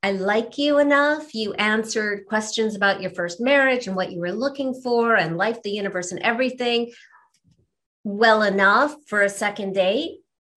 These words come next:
And then we had, I think it was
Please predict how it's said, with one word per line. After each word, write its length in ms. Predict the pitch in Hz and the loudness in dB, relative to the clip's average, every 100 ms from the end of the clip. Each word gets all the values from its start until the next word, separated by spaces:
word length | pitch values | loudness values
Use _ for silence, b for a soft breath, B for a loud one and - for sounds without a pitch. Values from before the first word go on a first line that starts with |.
| _ b b _ | _ b b _
And 240 | 214 214 214 | -2 0 2
then 320 | 233 277 294 | 4 4 2
we 220 | 285 262 | 2 0
had, 720 | 233 220 214 208 208 208 202 - | -2 0 2 2 0 -2 -6 -6
I 100 | 208 | -6
think 320 | 202 233 233 | -4 -4 -2
it 100 | 262 | -2
was 400 | 226 202 - - | -4 -8 -12 -16